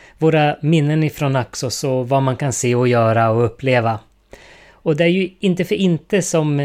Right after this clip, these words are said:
Naxos kallas Kykladernas drottning, eftersom hon är, eh, ögruppens största ö med hela artontusen invånare och har det högsta berget i ögruppen.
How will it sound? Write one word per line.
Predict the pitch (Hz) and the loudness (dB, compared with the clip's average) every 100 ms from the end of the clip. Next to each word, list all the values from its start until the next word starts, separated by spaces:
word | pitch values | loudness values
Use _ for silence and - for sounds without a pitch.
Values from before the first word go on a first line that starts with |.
| 139 | -2
Naxos | 143 - - 127 - | -4 -4 -6 -6 -6
kallas | - 143 151 170 - - - | -4 -2 0 -2 -6 -16 -14
Kykladernas | 165 - 123 113 107 - | -8 -2 -2 0 -4 -4
drottning, | - 127 104 - 117 113 127 - 143 - - | -4 -4 -4 -6 -6 -4 -6 -10 -12 -12 -10
eftersom | 143 - 131 | -10 -8 -8
hon | 117 131 | -6 -4
är, | 143 156 139 120 127 _ _ - | 0 2 2 0 -6 _ _ -6
eh, | 123 | -4
ögruppens | 135 147 117 131 - 117 | -2 0 0 -2 -4 -6
största | - 120 - 139 | -6 -8 -2 0
ö | 151 | 0
med | 117 104 | 0 -2
hela | 98 120 131 | -4 -2 0
artontusen | 120 110 120 110 120 117 - 110 | -2 -2 -6 -6 -4 -4 -4 -4
invånare | 110 107 147 143 120 113 107 - - - - - - | -2 -2 -2 0 -2 -4 -8 -14 -20 -20 -20 -20 -20
och | _ - 143 - - | _ -2 -2 -2 -10
har | - 139 | -2 -2
det | 123 110 | -2 -6
högsta | 120 - - 107 | -10 -10 -8 -4
berget | 117 127 117 101 - | -2 0 0 -2 -4
i | 107 | -4
ögruppen. | 101 135 131 - 110 104 | -4 -4 -6 -6 -12 -12